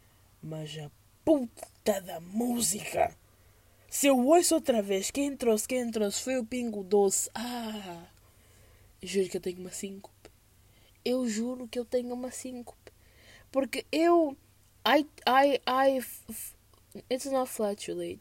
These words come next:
I don't flatulate. Parecia, o que é que estás a dizer? I fl-, fl-, ah! Eu não consigo mais, eu não tenho mais queijas motoras.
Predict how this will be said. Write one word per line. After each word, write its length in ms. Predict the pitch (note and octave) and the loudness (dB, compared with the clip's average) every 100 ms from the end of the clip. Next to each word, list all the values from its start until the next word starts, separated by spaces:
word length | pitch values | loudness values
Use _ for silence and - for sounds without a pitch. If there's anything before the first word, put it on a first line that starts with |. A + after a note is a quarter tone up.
| - | -12
I 120 | G#3 | -8
don't 240 | A3 A3+ A3 | -4 -4 -4
flatulate. 580 | E3+ F3+ - D3 - - | -8 -8 -10 -10 -12 -14
Parecia, 280 | A#3+ - - | -18 -16 -16
o 100 | C#4 | -18
que 100 | - | -20
é 40 | |
que 120 | - | -20
estás 120 | D4 C#4+ | -18 -18
a 20 | |
dizer? 120 | - _ - | -20 _ 2
I 160 | B3+ | 4
fl-, 300 | C4 A3+ C4 - | 4 0 0 -2
fl-, 220 | A3 - _ _ | -12 -12 _ _
ah! 1500 | B3+ B3 A3+ F#3 E3 - - - - D3+ D3+ D#3+ D#3 D3+ C#3+ - _ _ _ _ | 0 2 2 0 -4 -6 -6 -6 -8 -8 -8 -8 -6 -8 -10 -20 _ _ _ _
Eu 120 | F4 | 4
não 120 | G#4 A4 | 6 6
consigo 440 | G4 - F#4+ F#4 | 2 0 -2 -2
mais, 200 | F4+ D#4 | -4 -6
eu 100 | D#4+ | -8
não 120 | E4 | -10
tenho 180 | E4+ D#4+ | -10 -10
mais 140 | D#4 | -12
queijas 240 | - C#4+ C#4+ | -12 -12 -10
motoras. 380 | C4+ C4+ A3+ | -10 -10 -10